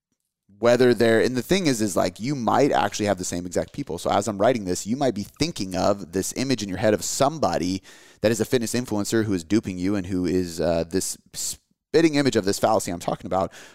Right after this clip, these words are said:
Um, but it might be somebody different than what I was thinking about, because the reality is each one of these people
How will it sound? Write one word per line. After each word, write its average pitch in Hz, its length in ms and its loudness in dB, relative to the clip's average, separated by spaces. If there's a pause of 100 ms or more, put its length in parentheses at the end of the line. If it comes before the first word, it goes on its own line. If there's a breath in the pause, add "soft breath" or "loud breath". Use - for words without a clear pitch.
Um, 101 480 0
but 131 80 4
it 143 40 4
might 190 160 4
be 190 40 -4
somebody 156 280 2
different 160 220 2
than 156 180 0
what 151 80 4
I 143 80 6
was - 160 -2
thinking 85 180 -8
about, 80 220 -8
because 104 180 -4
the 107 80 -4
reality 127 380 4
is 92 200 -4
each 143 200 -6
one 131 100 0
of 117 60 -6
these 113 140 -2
people 151 380 0